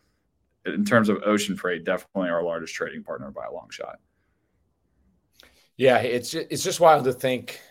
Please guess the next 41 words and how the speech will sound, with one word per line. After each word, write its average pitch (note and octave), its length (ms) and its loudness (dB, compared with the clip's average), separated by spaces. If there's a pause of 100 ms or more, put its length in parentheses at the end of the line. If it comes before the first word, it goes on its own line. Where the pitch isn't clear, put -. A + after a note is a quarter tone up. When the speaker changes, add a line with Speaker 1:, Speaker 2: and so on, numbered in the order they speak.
(180)
Speaker 2:
uh, G#2+ 220 2
considering, A2+ 640 -2
like, G#2+ 340 -2 (140)
you A2 100 -10
know, F#2+ 280 -4 (220)
my G#2 280 0
parents, G#2+ 440 -6
right, G#2+ 300 -2
and F2+ 300 -10 (180)
your, A2 260 -4
your G#2+ 160 -4
parents G#2 480 -6
are, F#2+ 180 0
are, F#2 280 -4 (540)
everybody A#2+ 320 4
kinda A2+ 200 -2
remembers G2+ 480 -2
the, G#2 80 -6
like, G2+ 220 -2
how G2+ 160 -2
the G2 100 -2
Cold G#2 340 -2
War G2 300 2
was, F#2+ 540 0 (340)
and A2 80 -12
the G#2+ 80 0
idea G#2 440 2
of, G2+ 400 0 (180)
you G2+ 100 -10
know, G2 100 -2
how A2 280 2
things G#2+ 340 -10
were G2+ 300 0
basically G2+ 400 -6
from G2 160 -16
post G#2+ 280 -4
World G2+ 140 -2
War F#2+ 140 -2
Two G2+ 340 -8
to, G2 180 -10
you F#2+ 220 -8